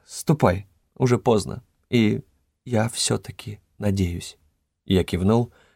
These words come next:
и сбежал из комнаты, не прощаясь. Любовь? Нет. Моя зависимость прошла, но всё же мне было её жаль.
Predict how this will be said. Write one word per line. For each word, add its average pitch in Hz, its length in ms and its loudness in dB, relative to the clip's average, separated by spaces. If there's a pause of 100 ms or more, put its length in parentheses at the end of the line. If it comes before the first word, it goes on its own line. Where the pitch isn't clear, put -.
и 110 100 0
сбежал 95 400 4
из 82 100 0
комнаты, 87 380 0
не 85 100 -2
прощаясь. - 640 -4 (480)
Любовь? 90 600 -2 (380)
Нет. - 420 -10 (500)
Моя 95 300 0
зависимость 92 520 0
прошла, - 520 -4 (120)
но 92 440 -4 (320)
всё - 300 -4
же - 320 -8 (400)
мне 104 260 4
было 123 240 6
её 107 240 4
жаль. 92 500 0